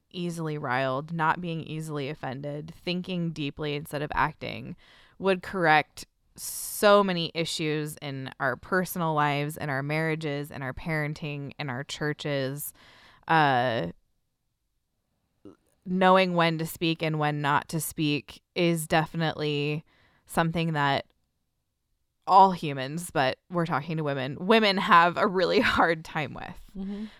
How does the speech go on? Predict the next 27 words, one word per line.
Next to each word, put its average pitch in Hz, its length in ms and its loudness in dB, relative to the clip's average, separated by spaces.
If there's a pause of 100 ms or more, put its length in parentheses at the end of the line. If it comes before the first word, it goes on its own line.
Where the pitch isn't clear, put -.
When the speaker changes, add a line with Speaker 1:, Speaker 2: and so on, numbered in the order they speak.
(200)
Speaker 1:
Um, 165 500 4 (260)
and, 170 720 -2 (560)
you 247 120 -4
know, 175 260 -2 (160)
mind, 208 540 0
we, 240 240 0
we 226 180 0
joke 180 560 2
and 185 100 -2
we 175 120 0
say, 160 220 -4
"Mind 156 300 -4
your 156 120 -2
own 151 140 -4
business," 151 580 -6
but 151 320 2 (340)
man, 185 680 -2
if 185 180 -4
that 226 220 8
is 233 180 4
not 185 380 4 (100)
a 160 320 -2
guiding 165 560 0
principle 156 680 -4
in 160 140 -2
your 143 140 -6
life, 139 720 -4